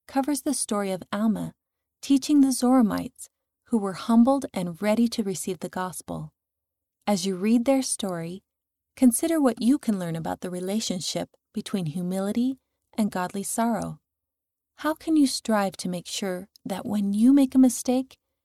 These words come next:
your reaction is to be sorrowful unto repentance? End of the story,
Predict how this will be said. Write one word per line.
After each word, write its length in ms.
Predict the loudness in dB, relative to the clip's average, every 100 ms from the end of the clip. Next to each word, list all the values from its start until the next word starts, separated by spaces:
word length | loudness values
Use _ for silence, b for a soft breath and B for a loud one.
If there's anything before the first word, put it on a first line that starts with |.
| _ -4
your 120 | 2
reaction 600 | 4 4 2 -2 -4 -4
is 200 | -4 -8
to 100 | -8
be 120 | -8
sorrowful 800 | -8 -4 -2 -2 -4 -6 -8 -10 -10 -6
unto 340 | -6 -6 -6
repentance? 840 | -6 -6 -6 -8 -6 -8 -10 -14 -20 _ _ _ _ _ _ _ _ _ _ _ _ _ _ _ _ _ _ _ _ _
End 280 | 0 2 4
of 120 | 2
the 120 | -2
story, 580 | -4 -2 -2 -2 -4 -10